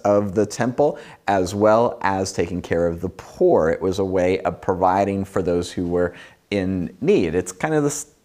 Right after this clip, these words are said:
it's very similar to what we do today, uh, when we tithe to the church. It takes care of the ministry of the church, the ministers of the church,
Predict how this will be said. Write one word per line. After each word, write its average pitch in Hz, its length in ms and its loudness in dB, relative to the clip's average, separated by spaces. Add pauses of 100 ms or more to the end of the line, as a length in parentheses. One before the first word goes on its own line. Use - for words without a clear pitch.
(120)
it's - 260 -10
very 101 180 0
similar 98 340 0
to 104 100 -2
what 90 200 0
we 98 400 0
do 95 180 0
today, 98 480 2 (380)
uh, 92 580 4 (320)
when 98 260 -2
we 98 320 -2
tithe 92 580 2
to 92 400 0
the 101 180 -2
church. 104 540 -2
It 76 260 -6
takes - 260 -4
care 87 240 2
of 82 80 -2
the 80 80 -2
ministry 107 440 0
of 117 60 4
the 120 120 2
church, 135 400 0
the 85 100 -2
ministers 107 480 -2
of 107 160 2
the 107 80 0
church, 110 400 0